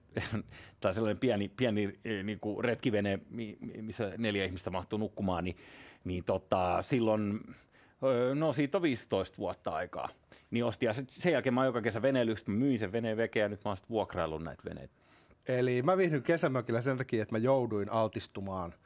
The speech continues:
Speaker 2: Hangon selän ylitykselle
Speaker 1: Kyllä.
Speaker 2: pienenä lapsena, ja sulla on just toisinpäin.
Speaker 1: Just niin.
Speaker 2: Eiks
Speaker 1: Ja
Speaker 2: tää, onks, eiks tää niinku, tiedätkö, elämä pienoiskoossa?
Speaker 1: Oho.
Speaker 2: Mitä tahansa sun vanhemmat te-,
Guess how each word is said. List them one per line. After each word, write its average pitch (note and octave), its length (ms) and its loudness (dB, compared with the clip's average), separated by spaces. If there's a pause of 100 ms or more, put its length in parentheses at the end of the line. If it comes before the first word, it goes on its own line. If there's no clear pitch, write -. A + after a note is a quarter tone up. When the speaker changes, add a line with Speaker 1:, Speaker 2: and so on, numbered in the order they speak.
(240)
Speaker 2:
Hangon A2+ 440 2
selän A2+ 380 2
ylitykselle G#2+ 720 -4 (200)
Speaker 1:
Kyllä. B2 260 2 (340)
Speaker 2:
pienenä A#2 360 2
lapsena, C#3+ 440 2 (120)
ja C3 60 0
sulla D#3 200 4
on D3 60 4
just D3+ 240 2
toisinpäin. A#2 600 2
Speaker 1:
Just E3+ 260 0
niin. C3+ 160 2 (140)
Speaker 2:
Eiks G#3 120 4
Speaker 1:
Ja - 60 4
Speaker 2:
tää, - 100 2
onks, A3+ 260 0
eiks A#3 160 2
tää C4+ 140 4
niinku, A#3 160 0 (100)
tiedätkö, F#3+ 280 4
elämä E3+ 200 4
pienoiskoossa? G#2+ 840 0
Speaker 1:
Oho. - 300 4
Speaker 2:
Mitä F3 160 4
tahansa G3 260 4
sun F#3+ 200 2
vanhemmat D#3+ 420 4
te-, B2 240 4